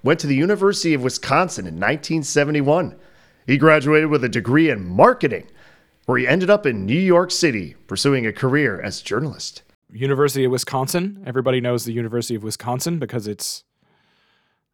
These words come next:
Speaker 2: I don't know.
Speaker 1: It's in Wisconsin.
Speaker 2: And he, and he graduated with a marketing degree, which is pretty cool. Um, you know, marketing is a pretty flexible, uh, thing. You can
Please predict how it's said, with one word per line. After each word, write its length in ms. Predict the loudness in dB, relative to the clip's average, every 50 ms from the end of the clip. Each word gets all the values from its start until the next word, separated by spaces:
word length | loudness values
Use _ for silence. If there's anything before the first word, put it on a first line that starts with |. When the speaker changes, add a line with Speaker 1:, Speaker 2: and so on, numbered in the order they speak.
| _
Speaker 2:
I 140 | -10 -10 -8
don't 100 | -8 -8
know. 180 | -8 -8 -10 -12 _ _
Speaker 1:
It's 200 | -10 -8 -8 -4
in 220 | -4 -4 -4 -6 -8 -14 -20 _
Wisconsin. 580 | _ -10 -10 -4 0 0 0 0 -2 -6 -14 -16 -18 _ _ _ _ _ _ _ _ _
Speaker 2:
And 140 | 0 2 2
he, 140 | 2 2 0 0
and 140 | 0 0 0
he 60 | 2
graduated 420 | 2 4 2 2 2 2 0 2 2
with 80 | 2
a 80 | 0 0
marketing 540 | 0 0 2 4 4 4 2 0 -2 -2 -6
degree, 320 | -10 -10 -10 -10 -10 -10
which 180 | -14 -16 -18 -20
is 80 | -20
pretty 320 | _ _ -18 -18 -18 -18 -20
cool. 380 | -18 -20 -20 -20 -20 -20 -20 _ _ _ _ _ _ _ _ _ _ _
Um, 340 | -2 0 2 2 0 -2 -4 _ _ _
you 160 | -8 -6 -6
know, 140 | -6 -6 -6
marketing 480 | -2 0 2 2 2 0 0 -2 -2
is 100 | -2 -4
a 60 | -6
pretty 240 | -8 -6 -6 -6 -6
flexible, 1200 | -8 -12 _ _ -12 -8 -4 -4 -4 -6 _ -12 -10 -10 -8 -8 -8 -8 -8 -8 -8 -10 -10 -12 -14 _ -18
uh, 260 | -16 -16 -14 -16 -18
thing. 280 | -16 _ -8 -8 -6 -6
You 100 | -8 -12
can 260 | -14 -16 -16 -18 -20